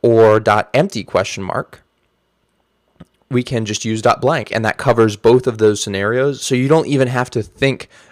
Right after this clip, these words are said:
about, um, what you're getting back from your, from Active Record. All you,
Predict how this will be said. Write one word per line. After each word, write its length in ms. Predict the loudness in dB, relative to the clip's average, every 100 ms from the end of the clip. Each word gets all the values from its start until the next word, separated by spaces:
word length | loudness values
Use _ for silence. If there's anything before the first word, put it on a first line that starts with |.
| _
about, 600 | -2 2 2 2 -2 -12 _ _ _ _
um, 500 | -6 -2 0 -2 -6 -16 _ _ _ _ _ _ _ _
what 300 | 0 2 2
you're 60 | -2
getting 280 | -4 -6 -4
back 340 | -4 -4 -8
from 840 | -8 -4 -2 -4 -6 -10 -14 -16 -14
your, 480 | -8 -4 -2 -2 -4
from 200 | -4 -4
Active 360 | -4 -6 -6
Record. 380 | -6 -2 -2 -2 _ _ _
All 180 | 2 2
you, 240 | 2 -2